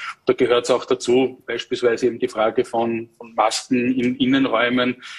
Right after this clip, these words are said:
äh, auch vielleicht wieder sich zu überlegen, ob man eben mit Abstandsregelungen in bestimmten Bereichen eben arbeiten können.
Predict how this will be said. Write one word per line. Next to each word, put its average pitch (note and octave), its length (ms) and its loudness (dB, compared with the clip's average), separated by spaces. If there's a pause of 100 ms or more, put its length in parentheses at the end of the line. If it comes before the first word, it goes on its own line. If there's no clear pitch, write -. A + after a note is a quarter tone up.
(220)
äh, C#3 60 -8
auch B2+ 420 2
vielleicht B2+ 360 -2
wieder B2+ 280 2
sich B2+ 240 -8
zu C#3 100 -2
überlegen, B2 460 0
ob A#2+ 200 -4
man B2 100 -2
eben B2 240 0
mit B2 140 -2
Abstandsregelungen B2 1080 0
in B2 180 -4
bestimmten B2 480 -4
Bereichen A#2+ 480 -2
eben A#2+ 220 0
arbeiten A#2+ 400 0
können. A#2+ 320 0